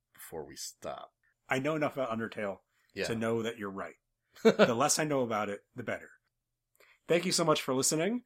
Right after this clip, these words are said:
Speaker 1: Yeah.
Speaker 2: And I also wanna say, uh, thank you to Sean Francis for our wonderful theme.
Speaker 1: And thank you to Kessie Relinke for our excellent logo, which we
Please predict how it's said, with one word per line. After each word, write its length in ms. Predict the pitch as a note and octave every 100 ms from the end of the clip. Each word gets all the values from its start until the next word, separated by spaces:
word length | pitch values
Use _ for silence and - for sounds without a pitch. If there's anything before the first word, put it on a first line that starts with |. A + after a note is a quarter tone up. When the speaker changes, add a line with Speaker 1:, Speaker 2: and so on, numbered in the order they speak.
| -
Speaker 1:
Yeah. 180 | - D3+
Speaker 2:
And 100 | G3+
I 20 |
also 260 | C3 D3 D3+
wanna 280 | C3 B2+ B2
say, 440 | - C3 A#2+ A#2+
uh, 200 | A#2+ A2
thank 320 | - B2 B2
you 100 | B2 A#2
to 220 | B2 A2
Sean 300 | - A#2+ A#2
Francis 560 | - A2+ A2 D3+ F3
for 240 | - A#2 A2
our 180 | G2+ G2+
wonderful 500 | G#2 G#2+ A2+ - A2
theme. 440 | A#2+ A2+ D#3+ G#3 _ - - - _ -
Speaker 1:
And 200 | C#3+ C#3+
thank 220 | B3+ G#3
you 80 | G3+
to 80 | E3+
Kessie 360 | - F#3 G#3+ G3
Relinke 580 | F3 F#3+ F#3+ C#3+ C3+ - - _ _
for 320 | - D3 A#2+ -
our 280 | B2+ A#2 - _ -
excellent 460 | G3 - F3+ F3+
logo, 420 | D3 E3+ F3 F3 F3+
which 260 | C#3 B2
we 200 | B2+ G#2+